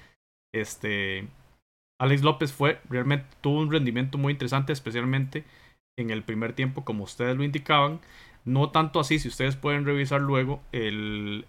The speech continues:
el, la cantidad de pases y la calidad de pases que hizo Brian Ruiz, que fue a un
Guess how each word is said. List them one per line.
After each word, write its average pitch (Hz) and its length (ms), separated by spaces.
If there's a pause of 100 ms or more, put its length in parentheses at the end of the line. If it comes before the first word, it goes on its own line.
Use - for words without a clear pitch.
el, 113 720
la 120 160
cantidad 117 380
de 139 80
pases 147 340
y 117 100
la 104 120
calidad 107 280
de 127 80
pases 131 280
que - 140
hizo 117 240
Brian 117 380
Ruiz, 123 200
que - 120
fue 127 260
a 113 120
un 127 340